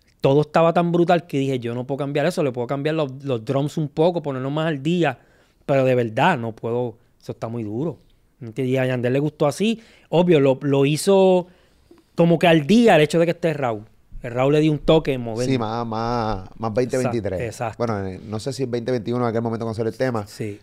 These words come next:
Speaker 2: o veinte veintidós, pero sí,
Speaker 1: Ujú.
Speaker 2: sí, sí, sí, sí. Pero, ¿a qué canción le quieres hacer remake?
Speaker 1: Cacho, yo quiero hacerle a Sexy Movimiento. Quisiera hacerle un remake, pero quiero hacer otra cosa. O sea, no lo, no la misma. Estoy pla-, estamos haciendo algo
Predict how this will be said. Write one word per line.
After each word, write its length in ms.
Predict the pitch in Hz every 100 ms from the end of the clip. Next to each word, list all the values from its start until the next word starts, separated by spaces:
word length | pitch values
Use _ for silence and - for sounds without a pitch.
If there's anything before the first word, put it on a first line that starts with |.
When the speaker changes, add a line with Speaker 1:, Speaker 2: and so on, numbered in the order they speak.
| _
Speaker 2:
o 140 | -
veinte 180 | 107 104
veintidós, 400 | 113 104 117 120
pero 160 | - 101
sí, 200 | 92 101
Speaker 1:
Ujú. 160 | 120 117
Speaker 2:
sí, 140 | 104
sí, 140 | 101 95
sí, 180 | - 104
sí. 220 | 95 85 _ _ _ _
Pero, 280 | 120 123 - _ _ _ _ _ _ _ _ _ _ _ _ -
¿a 100 | 139
qué 100 | 127
canción 260 | 147 143 156
le 80 | 139
quieres 160 | 135
hacer 220 | 131 131
remake? 420 | 110 104 101 95 -
Speaker 1:
Cacho, 260 | 104 104 143
yo 40 |
quiero 140 | 123
hacerle 300 | 123 135 135
a 60 | 123
Sexy 280 | - 117 123
Movimiento. 840 | 107 107 107 139 165 160 - 127 - _ _ _ _ _ _ _ _ _
Quisiera 340 | 147 117 127
hacerle 360 | 131 131 127 131
un 160 | 127
remake, 360 | 117 123 113 104
pero 220 | 143 139
quiero 180 | 120 165
hacer 160 | 170 185
otra 240 | 151 156
cosa. 380 | 135 110 - 90 _
O 40 |
sea, 180 | - 117
no 280 | 113 123 139
lo, 200 | 156 151
no 280 | 135 135 135
la 140 | 151
misma. 380 | 131 120 101 98 _ _ _ _ _ _
Estoy 480 | 151 139 - 156 180
pla-, 240 | 180 208
estamos 440 | 196 143 151 202 226
haciendo 520 | 202 180 202 185 156
algo 480 | 147 156 127 113